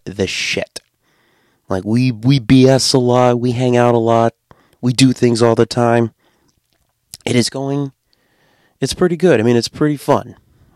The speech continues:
You know, I like where things go between us and what we do. And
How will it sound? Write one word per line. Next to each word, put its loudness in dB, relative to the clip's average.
You -8
know, -4
I -2
like -4
where -2
things -4
go -2
between -2
us 0
and -2
what 2
we -2
do. 2
And -4